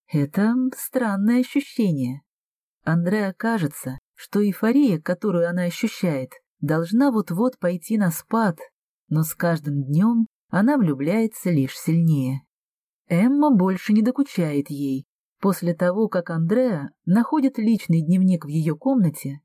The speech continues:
и фотографирует содержимое, материала для шантажа в нем хватило бы на несколько лет, и на младшую сестру, наконец, нисходит понимание того, что с Андреа шутки плохи.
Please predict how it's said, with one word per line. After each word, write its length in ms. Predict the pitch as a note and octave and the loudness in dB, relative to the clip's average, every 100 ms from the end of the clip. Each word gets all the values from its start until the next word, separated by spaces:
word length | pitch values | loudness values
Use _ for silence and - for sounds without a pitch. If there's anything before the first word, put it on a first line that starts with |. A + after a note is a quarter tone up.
| _ | _
и 100 | - | -4
фотографирует 880 | G#3+ F3 F3 D#3+ D#3 - D#3+ D#3 F3+ | -2 -2 -2 -2 -2 -2 0 0 0
содержимое, 840 | - G#3 A#3+ G#3+ G#3 D3+ C#3 C3 - _ _ _ | -2 0 0 0 -2 -2 -4 -8 -14 _ _ _
материала 760 | - E3 E3+ F#3 E3+ G3+ G3+ F3 | 0 0 0 -2 0 0 0 -2
для 160 | D#3+ | -2
шантажа 680 | E3 E3 D#3 D#3 C#3 D3+ F#3+ | -4 -2 -2 -2 -2 0 0
в 60 | B3 | 2
нем 380 | B3 F3 C3+ - _ | 2 2 0 -12 _
хватило 600 | - - F3+ F#3+ D4 C#4 | -6 -2 0 -2 -2 -2
бы 160 | A#3 A#3 | 0 2
на 180 | G#3 F#3+ | 2 2
несколько 580 | E3+ G3 - A3 G#3 B3 | 2 0 -2 -6 -2 0
лет, 340 | B3 A3+ D#3 - _ _ _ _ - | 2 2 -2 -8 _ _ _ _ -2
и 100 | E3 | 2
на 140 | E3 | 2
младшую 460 | E3 E3 E3 - D3 | 2 0 -2 -2 -4
сестру, 680 | - D3 - G#3 A#3 G3 - | -2 -4 -2 0 2 2 0
наконец, 540 | - E3+ F#3+ A#3+ C#4 C4+ - | 0 0 2 2 2 2 2
нисходит 640 | A3+ A3 - A#3 F3 D#3+ | 2 0 -2 0 0 0
понимание 600 | E3+ E3+ F3 F#3+ E3 C#3+ | 2 2 4 2 2 0
того, 480 | D3+ D3 F3 A#3 E3 - _ _ | 0 0 2 2 0 -4 _ _
что 260 | - - F3 | -14 -4 -4
с 140 | - | -4
Андреа 560 | D3+ C#3 C#3 D#3 A3+ C4 | -4 -2 0 0 0 -2
шутки 480 | - - C#3+ C#3+ F#3 | -4 -2 -2 -2 -6
плохи. 680 | G3 F#3+ D3+ C3+ - C#3+ | -2 0 0 -2 -8 -14